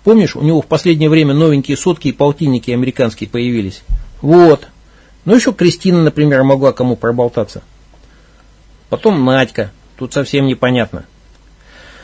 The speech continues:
Ну, давай подумаем. Ты говорил, что Надька тебя уговаривала в Ашанск сматываться, что что-то ей тут, в деревне, неуютно стало. Почему?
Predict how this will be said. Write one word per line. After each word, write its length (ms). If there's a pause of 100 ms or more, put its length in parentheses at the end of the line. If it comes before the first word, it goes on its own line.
(560)
Ну, 140
давай 220
подумаем. 520 (420)
Ты 80
говорил, 320
что 180
Надька 300
тебя 260
уговаривала 640
в 100
Ашанск 380
сматываться, 720
что 560 (300)
что-то 340
ей 140
тут, 220
в 100
деревне, 480
неуютно 580
стало. 400 (460)
Почему? 440